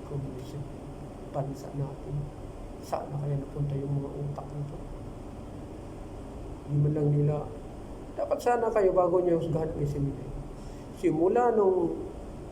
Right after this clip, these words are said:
itinayo yung Isiminay, dapat pinanood nyo kung anong programa dyan. Maliit lang na ano yan eh.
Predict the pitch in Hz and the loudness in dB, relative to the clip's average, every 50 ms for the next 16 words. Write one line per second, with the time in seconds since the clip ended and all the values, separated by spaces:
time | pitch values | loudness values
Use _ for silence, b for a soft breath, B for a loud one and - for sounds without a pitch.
0 | - - - 156 143 147 175 151 160 165 175 165 165 - - - - - 156 135 | -8 -4 -2 0 2 4 6 6 8 8 8 6 6 4 2 0 0 0 0 0
1 | 135 135 131 - - - - - - - - - - - - - - - - - | 2 0 0 -2 -4 -6 -8 -8 -8 -10 -10 -12 -12 -12 -12 -12 -12 -12 -12 -12
2 | - - - - - - - - - - - - - - - - - - - - | -12 -12 -12 -12 -12 -12 -12 -12 -12 -12 -12 -12 -12 -12 -10 -10 -6 -4 -2 -2
3 | - - - - - 247 233 233 233 233 233 233 214 - - 254 262 262 262 - | -2 -2 -4 -4 -2 2 6 8 8 10 10 10 8 8 8 6 4 2 2 2
4 | - - 262 233 - - 214 208 202 202 202 202 196 196 190 190 - 214 220 226 | 2 2 4 4 4 4 2 2 4 6 6 6 6 6 4 4 4 4 2 2
5 | 233 - - - - - 127 - - - - - - - - - - - - 208 | 0 -4 -6 -8 -6 -6 -6 -6 -6 -6 -8 -10 -12 -12 -12 -12 -12 -8 -4 0
6 | 208 220 269 294 262 - 262 247 247 240 240 240 240 226 233 247 254 254 226 202 | 2 2 4 4 4 4 4 4 4 6 4 4 4 4 4 4 4 2 2 2
7 | 165 | 0